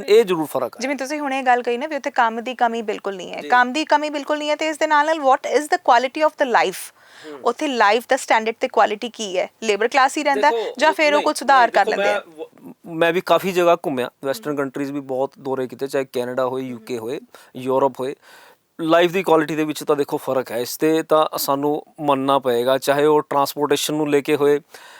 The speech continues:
Speaker 1: ਚਾਹੇ ਹਾਊਸਿੰਗ ਨੂੰ ਲੈ ਕੇ ਹੋਏ, ਇਹ, ਚਾਹੇ ਪਲੈ-, ਟਾਊਨ ਪਲੈਨਿੰਗ ਨੂੰ ਲੈ ਕੇ ਹੋਏ, ਹਰ ਚੀਜ਼ ਦੇ ਵਿੱਚ
Speaker 2: ਇੰਡੀਆ ਨਾਲੋਂ
Speaker 1: ਹੈਪੀਨੈਸ,
Speaker 2: ਬਿਹਤਰ ਹੈ।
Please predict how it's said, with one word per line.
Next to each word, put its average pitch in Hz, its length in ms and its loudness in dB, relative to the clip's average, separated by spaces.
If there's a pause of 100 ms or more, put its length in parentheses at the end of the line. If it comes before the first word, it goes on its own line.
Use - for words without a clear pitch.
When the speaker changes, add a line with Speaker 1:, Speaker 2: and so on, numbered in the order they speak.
(140)
Speaker 1:
ਚਾਹੇ 170 200 4
ਹਾਊਸਿੰਗ 160 320 4
ਨੂੰ 185 160 4
ਲੈ 170 120 4
ਕੇ 170 180 4
ਹੋਏ, 156 420 4 (100)
ਇਹ, 165 140 -6 (420)
ਚਾਹੇ 175 220 6
ਪਲੈ-, 175 360 2
ਟਾਊਨ 175 240 2
ਪਲੈਨਿੰਗ 185 340 2
ਨੂੰ 196 140 4
ਲੈ 175 140 4
ਕੇ 175 120 2
ਹੋਏ, 165 200 6
ਹਰ 165 160 4
ਚੀਜ਼ 190 300 -2
ਦੇ 185 100 4
ਵਿੱਚ 180 160 4
Speaker 2:
ਇੰਡੀਆ 294 180 4
ਨਾਲੋਂ 285 140 6
Speaker 1:
ਹੈਪੀਨੈਸ, 226 240 6
Speaker 2:
ਬਿਹਤਰ 196 140 4
ਹੈ। 170 140 -2